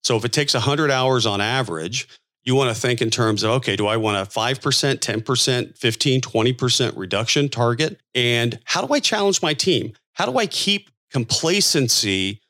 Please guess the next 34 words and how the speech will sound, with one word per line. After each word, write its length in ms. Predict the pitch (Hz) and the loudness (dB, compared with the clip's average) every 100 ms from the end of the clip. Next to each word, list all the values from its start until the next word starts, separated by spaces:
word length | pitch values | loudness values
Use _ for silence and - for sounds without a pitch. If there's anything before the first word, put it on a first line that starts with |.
| _ _ | _ _
from 300 | - 123 110 - - | -4 -2 -2 -4 -2
entering 340 | 147 151 139 | 2 4 4
into 240 | 135 123 123 | 2 2 2
these 200 | 117 110 | 0 0
discussions 840 | 104 - 120 123 - 87 82 - - _ _ | 0 0 0 0 0 0 -2 -4 -6 _ _
and 200 | 117 110 | -4 -2
constantly 680 | - - 151 175 - 160 151 | -4 0 0 0 0 0 0
challenging 640 | - 139 131 135 123 120 | 0 0 2 2 2 2
the 80 | 107 | 0
team 600 | 104 - 123 101 92 95 _ _ _ _ | -2 0 2 2 0 -6 _ _ _ _
to 180 | - 107 | -2 0
improve? 540 | 98 - 113 85 - - _ _ | 0 0 0 0 -4 -16 _ _
Now, 60 | 123 | -2
you 80 | 135 | 0
gotta 160 | 208 | 0
be 120 | 220 | -2
careful 420 | 175 - 151 143 120 | -2 0 0 0 0
here 260 | 107 95 | 2 0
because 340 | 101 107 117 117 | 0 -2 -2 -2
you 60 | |
don't 220 | 120 170 | 0 0
wanna 160 | 190 160 | 0 -2
put 180 | - 139 | 0 0
a 60 | |
target 420 | 113 - 127 127 110 | 0 0 0 2 2
out 220 | 98 98 | 0 0
there 260 | 107 101 | 0 0
that 160 | 101 101 | 0 0
is 100 | 101 | 0
so 280 | - 143 143 | 2 2 2
grandiose 720 | 120 120 110 101 104 107 - | 2 2 2 2 2 2 0
and 120 | 90 | -2
so 280 | - - 131 | 0 2 2
large 680 | 113 107 117 110 98 101 | 0 0 2 2 2 0